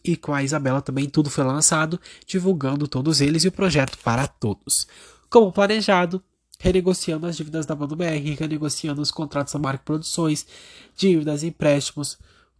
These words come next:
tudo que eles podiam renegociar pra salvar o legado e pra acrescentar e melhorar e sair de dívidas e começar a montar de novo um patrimônio, eles fizeram e compartilharam entre todos, para todos. E aqui falando um pouco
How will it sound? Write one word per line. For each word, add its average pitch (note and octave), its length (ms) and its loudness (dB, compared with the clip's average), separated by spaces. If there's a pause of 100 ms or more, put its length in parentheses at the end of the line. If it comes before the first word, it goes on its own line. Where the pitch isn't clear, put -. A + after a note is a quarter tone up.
(140)
tudo A#3+ 200 2
que A#3 80 2
eles G#3+ 140 2
podiam E3+ 260 0
renegociar D3+ 600 -2
pra - 120 -2
salvar D#3 380 2
o G#3 40 2
legado D3+ 420 0
e - 20 -2
pra D#3 280 -2
acrescentar E3+ 720 -2
e C3+ 60 -2
melhorar D3 400 2
e B2 60 0
sair D3 180 0
de E3 100 -2
dívidas C#3 380 -2
e - 60 -8
começar D3 440 -2 (320)
a D#3+ 120 -4
montar E3 380 0
de G3 140 -6
novo D#3+ 260 -2
um - 20 -10
patrimônio, E3+ 720 -2 (120)
eles D#3 320 0
fizeram C#3 400 0
e C#3 60 -2
compartilharam C3+ 800 -6 (460)
entre D#3+ 320 0
todos, C3+ 340 -2
para C3 400 -4
todos. - 480 -10 (1600)
E F#3 80 -2
aqui F#3 220 2
falando F#3 260 0
um F3 40 -2
pouco - 280 2